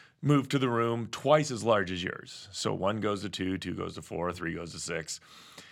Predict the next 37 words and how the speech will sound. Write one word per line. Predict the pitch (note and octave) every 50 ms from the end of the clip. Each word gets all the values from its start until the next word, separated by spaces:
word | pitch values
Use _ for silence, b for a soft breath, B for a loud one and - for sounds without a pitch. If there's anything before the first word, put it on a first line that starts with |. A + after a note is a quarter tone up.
| B B B B B _
Everybody | - B2+ C#3+ C#3+ C3+ C#3+ C#3+ C#3
has | C#3 C#3 C3+
a | C#3+
room | C3 C3+ C#3 C#3
they | C3+ C3 C3
can | - C#3+ C#3
move | A2 G2 - -
to. | - F#2+ G2+ A#2+ - B B B B -
Everybody | B2+ C3 C3 C#3 B2 C3+ C3 C3
only | C3 C3 B2+ A#2+
has | B2+ C3 A#2 G#2
one | F#2+ G#2 B2 E3 F#3 G3 E3
room. | B2 G2 F#2 G#2+ B2+ B2
You | A#2 A2+
know, | G2
it's, | F#2+ -
it's, | - - - - - - - - -
it's | A2 G#2 -
a | F#2+
one-to-one | G2 G#2 A2+ B2 B2 A#2+ A#2 A#2 A#2+ A#2
mapping. | G#2 G2+ F#2+ F2+ - G2 G2+ A2 A#2+ A#2+ B B B B B B B B B B B _ _ _ _ _ _ _ _ _ _ - - _ _ _ -
And | D3 D3 C#3 B2+ B2 B2+ C#3 C#3 - - - -
at | A2+ A#2 -
the | A2+ A#2+ D3
end | F#3 G3
of | E3+ A2+
that, | F#2+ F2+ F2+ F#2+ G#2+ - D#2
you | G#2+ A2 G#2
now | G#2+ G#2+ A2 G#2+
have | A2 A2 A2 G2
all | F#2 E2+ F#2+ G2+ G#2
the | G#2 A2+ -
odd | - E2+ E2+ F#2 G2
numbers, | B2 D3+ D#3+ B2 F#2+ F#2+ G2+ G#2+ G#2+ - - - - _ -
odd-numbered | G2+ G#2 G#2+ G2 G2+ G2 F#2+ F#2 G2 F2+
rooms | A#2+ E3 F3 D#3+ C#3+ C3 A#2+ A2 -
available. | G#2 F#2+ F#2+ F2 E2+ E2+ E2 F2+ G#2+ B2 C#3+ B